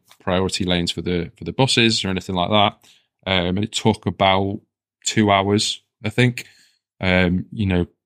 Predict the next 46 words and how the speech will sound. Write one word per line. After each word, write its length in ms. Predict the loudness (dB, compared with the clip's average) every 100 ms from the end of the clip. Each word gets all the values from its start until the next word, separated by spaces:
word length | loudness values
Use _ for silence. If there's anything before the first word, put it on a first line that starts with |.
| _ _ _ _ _
obviously 280 | -8 -2 0
aircon 320 | 0 0 -2
and 100 | -2
stuff 180 | -2 -4
in 80 | -6
the 60 |
coach, 320 | -4 -6 -6
but 140 | -6 -4
still 180 | 0 0
not 180 | 0
great. 360 | -2 0 0 0
And 120 | -2
you, 180 | 0 0 -4 -6
you 120 | -4
know, 140 | -2 -4 -2
sat 180 | 0 0
on 140 | 0
the, 60 | -2
f-, 180 | -4 -4
they 220 | 0 4 6
literally, 560 | 6 4 0 2 2
the, 120 | 0 -6 -6
the 80 | -2
coaches 460 | -2 -2 -2 -2
were 180 | -2 -2
absolutely 600 | -2 0 0 0 0 0
rammed 320 | 2 2 0
full. 340 | -4 -4 -4 -6 _ _
So 140 | -8 -4
people 280 | -4 -2
are 60 | 0
sat 220 | 2 2
on 100 | 0
the 80 | -4
floor 500 | -4 -2 0 0 0
and, 200 | -2 -4 -4
and, 140 | -6 -4
and 140 | -6
stuff 260 | -6 -6 -4
like 120 | -2
that. 260 | 0 0
So 240 | 2 0 0 -6 -20 -20 _ _ _ _ -8
I 60 | 0
think 280 | 2 0 -2
we 160 | 2 2
got 580 | 4 0 0 _ -6